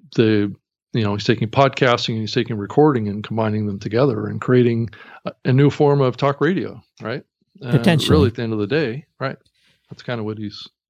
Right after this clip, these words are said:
Speaker 1: thinking.
Speaker 2: But yet there's no screen. Well, you, you know, next thing is, is screen calling, you know, because there is risk of inviting
Speaker 1: Right.
Speaker 2: people up to openly speak. You could have someone come in and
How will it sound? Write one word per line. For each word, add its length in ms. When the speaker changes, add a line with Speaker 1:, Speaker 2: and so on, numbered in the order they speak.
Speaker 1:
thinking. 320
Speaker 2:
But 220
yet 280
there's 180
no 140
screen. 440
Well, 280
you, 280
you 100
know, 200
next 380
thing 200
is, 260
is 160
screen 480
calling, 480
you 140
know, 300
because 540
there 140
is 200
risk 600
of 580
inviting 540
Speaker 1:
Right. 80
Speaker 2:
people 340
up 200
to 140
openly 400
speak. 640
You 200
could 180
have 200
someone 340
come 220
in 180
and 280